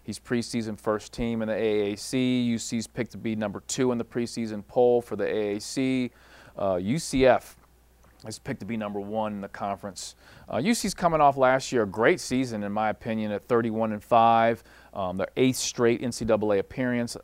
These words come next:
appearance. They had a tough game. They, they lost to Nevada. Um, Nevada's, I mean, gosh, they might be a top five, top ten team in the country this year. They return,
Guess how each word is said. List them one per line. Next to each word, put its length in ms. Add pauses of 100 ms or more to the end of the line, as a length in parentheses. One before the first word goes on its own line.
appearance. 520
They 80
had 100
a 80 (100)
tough 280
game. 340
They, 180 (220)
they 80
lost 400
to 100
Nevada. 580 (500)
Um, 160
Nevada's, 640 (100)
I 40
mean, 200
gosh, 280
they 120
might 220
be 80
a 40
top 340
five, 560 (140)
top 280
ten 260
team 260
in 60
the 60
country 360
this 240
year. 80
They 80
return, 300